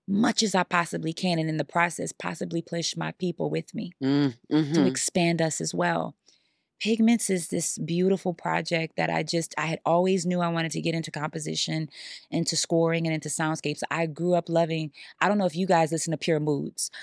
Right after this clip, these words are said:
Speaker 1: but Pure Moods was
Speaker 2: <laughs> Yes, back in the day,
Speaker 1: it's a
Speaker 2: Pure
Speaker 1: joke, right? But it wasn't for me. It was
Speaker 2: <laughs>
Speaker 1: amazing. And
Speaker 2: Right, right.
Speaker 1: Enya, that's how I got introduced to Enya.
Speaker 2: Yes.
Speaker 1: And
Speaker 2: Oh my goodness.
Speaker 1: right,
Speaker 2: Yeah.
Speaker 1: Enya, Bjork, uh, the, there were these
Speaker 2: That's who you
Speaker 1: massive
Speaker 2: give
Speaker 1: sou-
Speaker 2: me. Yes, you definitely give me that.
Speaker 1: these soundscapes.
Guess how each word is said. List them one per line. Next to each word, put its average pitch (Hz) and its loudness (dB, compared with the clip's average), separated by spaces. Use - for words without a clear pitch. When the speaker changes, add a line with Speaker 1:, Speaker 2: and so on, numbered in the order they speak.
Speaker 1:
but 165 4
Pure 202 2
Moods 196 6
was 175 4
Speaker 2:
<laughs> - -12
Yes, 233 2
back 220 2
in 220 -8
the 220 -4
day, 208 0
Speaker 1:
it's 196 6
a - 8
Speaker 2:
Pure 294 12
Speaker 1:
joke, 208 6
right? 220 8
But 196 8
it 208 10
wasn't 220 10
for 185 0
me. 190 6
It 170 4
was 180 4
Speaker 2:
<laughs> - -
Speaker 1:
amazing. 165 2
And - 4
Speaker 2:
Right, 175 0
right. 185 6
Speaker 1:
Enya, 208 4
that's 165 4
how 160 4
I 165 4
got 156 2
introduced 156 -2
to - 2
Enya. 160 0
Speaker 2:
Yes. 127 0
Speaker 1:
And 165 6
Speaker 2:
Oh 160 6
my 151 2
goodness. 113 0
Speaker 1:
right, 160 6
Speaker 2:
Yeah. 175 6
Speaker 1:
Enya, 165 4
Bjork, 170 6
uh, 156 4
the, 185 2
there 185 6
were 170 6
these 165 0
Speaker 2:
That's 165 4
who 160 -2
you 135 6
Speaker 1:
massive 127 2
Speaker 2:
give 135 4
Speaker 1:
sou- - -4
Speaker 2:
me. - -6
Yes, 131 2
you 139 -2
definitely 131 -2
give 123 -4
me 117 -2
that. 113 -2
Speaker 1:
these 214 6
soundscapes. - 2